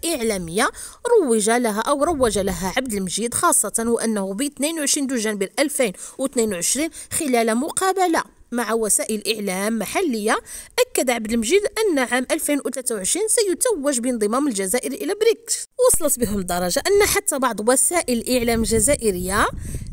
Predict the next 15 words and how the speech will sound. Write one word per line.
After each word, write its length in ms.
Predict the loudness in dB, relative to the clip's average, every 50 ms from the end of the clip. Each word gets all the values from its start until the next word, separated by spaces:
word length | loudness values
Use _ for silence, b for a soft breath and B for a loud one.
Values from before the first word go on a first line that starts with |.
| B -2
مشت 360 | -2 0 0 0 0 -2 0
بعيد، 580 | -2 0 0 0 2 2 2 2 2 0 0 -2 -14 -14 -10 -2
ذهبت 560 | 0 0 2 4 2 2 2 2 0 0 0
بالآونة 460 | -4 0 2 2 4 4 4 4 2
الأخيرة 680 | 0 0 -2 -4 -2 0 2 2 2 4 4 0 0 -2 B B B B B B
أنها 380 | 0 2 2 2 2 2 2 0
دير 280 | -2 0 -2 -2 0
واحد 220 | 0 -2 -2 -2 -6
الاسم 440 | -6 -4 0 0 2 2 2 0 0
جديد 540 | 0 2 0 2 2 2 2 2 0 -4
للمجموعة 580 | -4 -2 0 2 2 0 0 0 0 0 0 0
ديال 220 | 2 2 2 2
بريكس، 300 | 2 -4 -4 -2 -2 0
وهي 360 | 0 0 0 -2 0 0 2 2
سماتها 580 | 2 0 -2 -4 -6 -4 -4 -2 0 0 -2